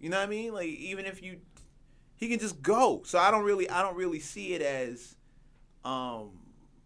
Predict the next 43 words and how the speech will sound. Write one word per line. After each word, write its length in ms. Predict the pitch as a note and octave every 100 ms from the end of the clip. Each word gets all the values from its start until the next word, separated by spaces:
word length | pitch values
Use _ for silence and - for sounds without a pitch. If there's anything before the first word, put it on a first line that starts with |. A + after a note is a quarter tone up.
| _ -
a 80 | A#2+
super 400 | - F#3+ D3+ A#2
struggle 540 | - - D3 C#3+ B2+
for 180 | - A2
him. 320 | A2+ D#2 - - - _ _
Whereas 640 | A2+ B2+ B2+ A#2 A2+ - - _ _ _ - - - - - _ _ -
I, 180 | D3 F3+
I 60 |
just 180 | E3 E3
don't, 240 | F3 D#3+
I, 180 | - C3 -
I 100 | C#3
don't, 240 | D3+ D3+ -
I 60 | C#3+
don't, 320 | D3 C3+ - - -
if 340 | B2 A#2+ D3+
he 100 | F#3
stuck 300 | F3+ F3 E3
around, 520 | C#3+ C#3 C3 A#2+ A2 -
it 120 | - A#2
wouldn't 240 | A2 A2+
shock 340 | - G2 F#2
me 120 | G#2+ G2
at 80 |
all. 340 | G2 F2+ C#2+ - _
If, 240 | - B2+ -
if 200 | B2 B2+
he 140 | E3
decided 540 | D#3+ C3+ D3 C#3+ C#3 C3+
he 100 | C3
had 180 | C3+ A#2
a 40 |
vendetta 500 | A#2+ A#2+ A#2 A#2+ B2
against 400 | A#2 A2 A2+ A#2
the 80 | -
guy 300 | A2+ A#2+ A#2+
who, 180 | A#2+ A2 G2+ - _ - _ -
who 240 | B2 A2+ G#2 - - G#2+
did 160 | C#3
it 120 | C#3 -
to 160 | C#3
him 120 | G#2+ G2+
twice, 600 | - C#3+ G#2+ F2+ -